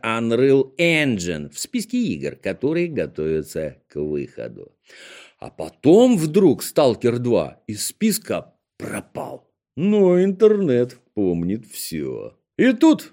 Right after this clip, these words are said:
пиарщик студии сообщил, что игру делают на Unreal Engine четыре.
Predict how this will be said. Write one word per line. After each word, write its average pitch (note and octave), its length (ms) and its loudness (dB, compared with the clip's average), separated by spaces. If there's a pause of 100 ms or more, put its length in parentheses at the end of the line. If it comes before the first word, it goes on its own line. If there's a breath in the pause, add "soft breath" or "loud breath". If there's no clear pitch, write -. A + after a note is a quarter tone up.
(100)
пиарщик C#3+ 480 2
студии G#2+ 400 0
сообщил, A#3 1120 0
что G#3+ 240 4
игру G#3+ 240 0
делают D#3+ 560 0
на C3 320 -4
Unreal G#2+ 560 -4
Engine F2+ 600 -6 (160)
четыре. C#2+ 840 -12